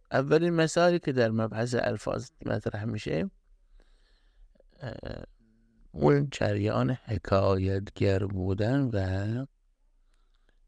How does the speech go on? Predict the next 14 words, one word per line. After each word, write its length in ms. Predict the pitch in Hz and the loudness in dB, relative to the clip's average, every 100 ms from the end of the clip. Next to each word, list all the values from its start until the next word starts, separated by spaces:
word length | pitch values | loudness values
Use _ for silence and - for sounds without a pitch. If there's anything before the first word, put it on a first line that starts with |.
| _ _ | _ _
دلالت 580 | - 98 95 98 101 95 - | 0 0 2 2 2 0 0
داشتن 840 | 92 90 - - 120 143 151 147 160 - | 2 2 -2 -6 -2 0 0 -2 -8 -6
الفاظ 580 | 101 95 - 131 147 | -4 -4 -4 0 0
است 200 | 156 156 | 0 0
بر 320 | 120 117 123 135 _ _ _ _ _ - - - _ _ - _ _ - _ _ _ - _ - _ - | -2 -2 0 -4 _ _ _ _ _ -20 -20 -20 _ _ -20 _ _ -20 _ _ _ -20 _ -20 _ -4
تصاویر 580 | 95 - 98 104 120 | -2 0 2 2 4
ذهنی 480 | 123 104 95 95 120 | 2 2 0 2 2
و 180 | 139 117 | 4 2
به، 140 | 110 - _ - | 0 -8 _ -6
در 240 | 113 101 | -4 -4
نتیجه 520 | 95 95 95 113 123 - _ _ _ _ _ _ - | -4 -4 -2 -2 -2 -6 _ _ _ _ _ _ -4
تجربه‌های 640 | 113 101 92 95 107 110 | 0 2 2 0 0 2
فیزیکی 540 | 110 104 98 104 110 165 | 2 0 0 0 2 2
و 220 | 190 190 | 2 0